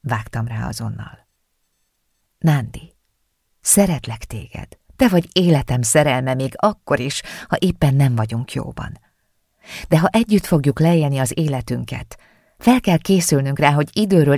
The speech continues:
időre lesznek, amik megkísértenek. Egy munka, egy utazás, egy másik ember. Én hiszek benne, hogy nekünk közös a jövőnk. A kérdés az, hogy te is így gondolod-e?"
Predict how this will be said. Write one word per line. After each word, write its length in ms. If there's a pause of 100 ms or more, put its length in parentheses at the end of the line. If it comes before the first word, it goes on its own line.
időre 420
lesznek, 500
amik 260
megkísértenek. 1200 (400)
Egy 140
munka, 680
egy 180
utazás, 640 (220)
egy 120
másik 500
ember. 500 (880)
Én 160
hiszek 460
benne, 220
hogy 140
nekünk 320
közös 400
a 40
jövőnk. 560 (520)
A 80
kérdés 480
az, 120
hogy 120
te 140
is 220
így 180
gondolod-e?" 760